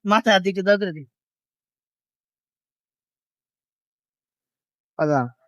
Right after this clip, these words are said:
Speaker 2: চার রকম ফল নিব।
Speaker 1: টাকা কোন পকেটে? কই?
Speaker 2: এই যে উপরে।
Speaker 1: কোন পকেটে রাখবো? আহারে।
Speaker 2: হুম।
Speaker 1: চাচার কি হাতে সমস্যা?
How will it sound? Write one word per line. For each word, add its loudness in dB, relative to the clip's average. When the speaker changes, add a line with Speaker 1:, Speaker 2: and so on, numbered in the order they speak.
Speaker 2:
চার 6
রকম 2
ফল 0
নিব। -8
Speaker 1:
টাকা 6
কোন 2
পকেটে? 6
কই? 6
Speaker 2:
এই -6
যে -4
উপরে। -4
Speaker 1:
কোন 6
পকেটে 6
রাখবো? 6
আহারে। 0
Speaker 2:
হুম। -2
Speaker 1:
চাচার 4
কি 4
হাতে 4
সমস্যা? 6